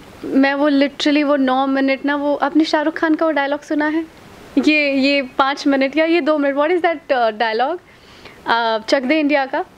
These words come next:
कि आपकी ज़िंदगी बदल देगा। ये वो वाला मोमेंट था मेरे लिए।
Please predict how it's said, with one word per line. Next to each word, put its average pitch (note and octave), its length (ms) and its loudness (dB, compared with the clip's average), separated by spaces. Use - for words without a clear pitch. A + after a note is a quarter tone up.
कि C#4+ 240 0
आपकी C4+ 300 0
ज़िंदगी C4 480 0
बदल B3 300 0
देगा। G#3+ 320 -4
ये B3 300 -2
वो D4+ 320 0
वाला E4 260 0
मोमेंट C4+ 460 -2
था C4 100 0
मेरे A#3 220 -4
लिए। A3+ 140 -6